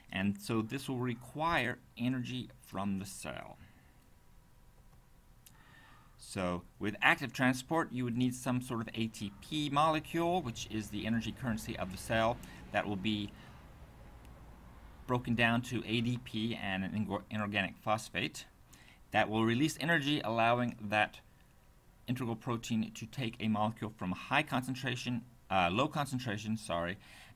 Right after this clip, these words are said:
and release it to the side where that molecule is at high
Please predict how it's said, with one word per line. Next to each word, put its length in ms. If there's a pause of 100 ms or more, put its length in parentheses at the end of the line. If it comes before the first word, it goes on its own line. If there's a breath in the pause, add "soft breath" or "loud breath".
and 380 (400 loud breath)
release 380
it 160 (260)
to 80
the 60
side 420
where 300
that 220
molecule 400
is 100
at 100
high 480